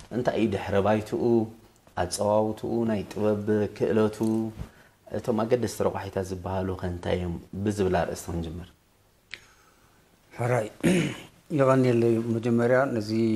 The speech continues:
Speaker 2: ቃል መሓተት ንኸገብር ኣብዚ ዓቲምካ ብምጻኻ ብጣዕሚ የመስግን። ዝተረፈ ግን ኣነ ከም ድሕረ ባይታይ ማለት እዩ ተወልደ ገብረ እግዚኣብሔር ይበሃል። ኣብ ኣስመራ ተወሊደ ኣስመራ ዝዓበኹ።
Speaker 1: ኣማን።
Speaker 2: እ፣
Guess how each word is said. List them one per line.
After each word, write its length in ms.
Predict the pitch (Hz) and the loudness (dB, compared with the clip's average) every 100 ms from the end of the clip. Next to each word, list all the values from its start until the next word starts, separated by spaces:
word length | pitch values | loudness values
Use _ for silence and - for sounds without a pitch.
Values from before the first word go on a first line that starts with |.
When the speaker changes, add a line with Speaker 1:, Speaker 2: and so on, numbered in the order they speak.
| 107 - _ _ - - _ _ - - _ _ _ _ _ - | -2 -6 _ _ -20 -20 _ _ -20 -20 _ _ _ _ _ 0
Speaker 2:
ቃል 220 | 117 110 | 2 2
መሓተት 440 | 104 117 123 123 | -2 -4 -4 -4
ንኸገብር 520 | 113 101 104 107 110 104 | -4 -10 -6 -6 -4 -2
ኣብዚ 200 | 104 98 110 | -4 -2 -4
ዓቲምካ 400 | 101 - 101 - 95 | -4 -4 -8 -6 -8
ብምጻኻ 420 | 98 92 - 95 113 123 | -8 -10 -8 -4 -4 -4
ብጣዕሚ 380 | - - 98 104 | -8 -6 -4 -4
የመስግን። 460 | 92 95 - 143 - _ _ _ _ _ _ _ _ _ _ _ - | -6 -12 -10 -10 -10 _ _ _ _ _ _ _ _ _ _ _ -20
ዝተረፈ 340 | - 107 107 117 | -4 -2 2 0
ግን 180 | 104 101 98 | 0 -2 -2
ኣነ 200 | 98 104 101 98 - - _ _ _ _ - | -2 -4 -4 -6 -10 -20 _ _ _ _ -10
ከም 200 | 95 98 95 - - - | -8 -8 -12 -18 -20 -10
ድሕረ 200 | 101 107 | -6 -2
ባይታይ 340 | 110 117 120 95 | 0 2 2 -2
ማለት 280 | 95 104 | -6 -10
እዩ 100 | - - | -12 -6
ተወልደ 320 | 113 107 104 | -4 -2 -4
ገብረ 200 | 98 95 95 | -4 -4 -6
እግዚኣብሔር 500 | - 92 92 92 90 | -6 -6 -4 -8 -10
ይበሃል። 380 | - 82 107 165 | -10 -6 -6 -6
ኣብ 160 | - 117 | -14 -14
ኣስመራ 320 | - 110 110 104 | -12 -8 -4 -4
ተወሊደ 340 | - 95 101 123 | -4 -6 -4 -6
ኣስመራ 300 | 139 101 92 | -8 -10 -6
ዝዓበኹ። 340 | 90 82 95 107 156 - _ _ - | -2 -2 -2 -4 -4 -12 _ _ -14
Speaker 1:
ኣማን። 220 | 95 90 - _ _ _ _ _ _ _ _ _ _ | -10 -10 -14 _ _ _ _ _ _ _ _ _ _
Speaker 2:
እ፣ 120 | 120 | -2